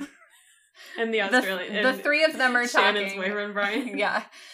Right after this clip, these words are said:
Speaker 2: Um, are talking, and then she suddenly doesn't feel well.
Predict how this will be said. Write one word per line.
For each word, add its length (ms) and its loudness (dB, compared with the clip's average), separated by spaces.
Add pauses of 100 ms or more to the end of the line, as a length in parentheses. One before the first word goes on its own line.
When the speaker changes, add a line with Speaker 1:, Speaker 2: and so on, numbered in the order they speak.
(240)
Speaker 2:
Um, 440 4
are 120 2
talking, 600 -2
and 220 -4
then 260 -6
she 240 -4
suddenly 460 0
doesn't 320 -6
feel 320 -6
well. 400 -2